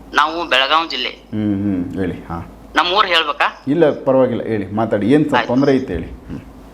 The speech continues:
Speaker 1: ನಮ್ಗೆ ಯಾವ್ದೋ ಕೆಲ್ಸ ಮಾಡ್ಬೇಕಂತಂದ್ರುನು ದೃಢ ನಿರ್ಧಾರ ಅನ್ನೋದು ಇರಾಕಿಲ್ಲ ಸರ್,
Speaker 2: ಹ್ಮ್.
Speaker 1: ಮೊದಲ್ರಿ.
Speaker 2: ಹ್ಮ್.
Speaker 1: ಆಮೇಲೆ ಈಗ ಯಾವ್ದೋ ಒಂದ್ ಕೆಲ್ಸ ಮಾಡ್ಬೇಕಂದ್ರ ದೃಢ ನಿರ್ಧಾರ ಇರಾಕಿಲ್ರಿ. ಈಗ ವಿ ಐ ಪಿ ವಾಸ್ತು ಕಿಟ್ ಬಂದಾಗಿಂದ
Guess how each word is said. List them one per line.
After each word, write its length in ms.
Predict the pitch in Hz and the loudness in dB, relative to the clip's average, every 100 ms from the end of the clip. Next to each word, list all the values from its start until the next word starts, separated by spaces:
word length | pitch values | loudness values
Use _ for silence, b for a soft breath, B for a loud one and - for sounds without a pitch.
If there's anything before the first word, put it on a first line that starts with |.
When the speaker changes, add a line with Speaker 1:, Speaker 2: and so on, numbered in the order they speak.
| - - - | -20 -8 -2
Speaker 1:
ನಮ್ಗೆ 400 | 175 185 180 175 | 0 2 2 4
ಯಾವ್ದೋ 340 | 131 147 190 | 2 2 -2
ಕೆಲ್ಸ 300 | - 156 156 175 | -2 -4 -2 0
ಮಾಡ್ಬೇಕಂತಂದ್ರುನು 1120 | 170 147 147 165 160 165 160 151 160 175 170 | 2 4 2 -2 -6 -6 -4 -2 -2 -2 -4
ದೃಢ 160 | 135 135 160 | 0 0 0
ನಿರ್ಧಾರ 360 | 160 139 143 | -2 -4 -2
ಅನ್ನೋದು 240 | 143 143 143 | -2 -4 -6
ಇರಾಕಿಲ್ಲ 380 | 117 117 127 113 | -4 -4 -6 -4
ಸರ್, 200 | 104 - | -4 -4
Speaker 2:
ಹ್ಮ್. 380 | - 107 107 | -6 -2 0
Speaker 1:
ಮೊದಲ್ರಿ. 380 | 95 110 107 78 | 0 -2 -6 -8
Speaker 2:
ಹ್ಮ್. 420 | - - 104 92 85 - | -10 -6 -2 -2 -4 -2
Speaker 1:
ಆಮೇಲೆ 360 | 147 175 175 175 | 0 2 2 2
ಈಗ 80 | |
ಯಾವ್ದೋ 280 | 160 131 156 | 4 2 2
ಒಂದ್ 200 | 175 165 | 0 -2
ಕೆಲ್ಸ 220 | 165 143 | -4 -2
ಮಾಡ್ಬೇಕಂದ್ರ 480 | 160 156 151 151 151 | 2 2 0 0 0
ದೃಢ 340 | 151 127 143 151 | 0 0 0 -2
ನಿರ್ಧಾರ 300 | 143 135 135 | -4 -4 -2
ಇರಾಕಿಲ್ರಿ. 480 | 131 131 131 156 | -2 -2 -4 -2
ಈಗ 240 | 170 156 156 151 139 127 127 | -2 -2 0 0 0 -4 -4
ವಿ 120 | 143 | -2
ಐ 160 | 160 175 | 0 0
ಪಿ 200 | 170 165 | -4 -4
ವಾಸ್ತು 420 | 131 - - - | -2 -4 -8 -6
ಕಿಟ್ 280 | 151 - - | -6 -6 -2
ಬಂದಾಗಿಂದ 520 | 120 135 143 143 | 0 0 -2 -4